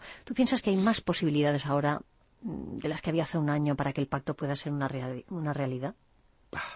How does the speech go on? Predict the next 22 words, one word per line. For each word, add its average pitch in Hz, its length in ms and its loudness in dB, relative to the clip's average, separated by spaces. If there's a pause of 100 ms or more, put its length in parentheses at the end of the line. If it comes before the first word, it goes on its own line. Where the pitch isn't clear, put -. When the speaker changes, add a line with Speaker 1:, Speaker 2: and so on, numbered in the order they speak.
(360)
Speaker 2:
me 78 160 -8
haces 82 220 -8
una, 85 180 -4 (500)
mira, 90 180 0
yo, 95 140 2
yo, 107 180 0
yo 127 160 6
la 143 60 8
verdad 135 220 6
es - 80 -2
que - 120 -8
quiero 117 320 6
creer, 85 380 2 (320)
quiero 113 280 6
creer 90 360 2
que 82 120 -6
hay 80 60 0
más 82 200 -2
posibilidades 82 580 -2
porque - 260 -6
estoy 127 180 -6
convencido 95 800 0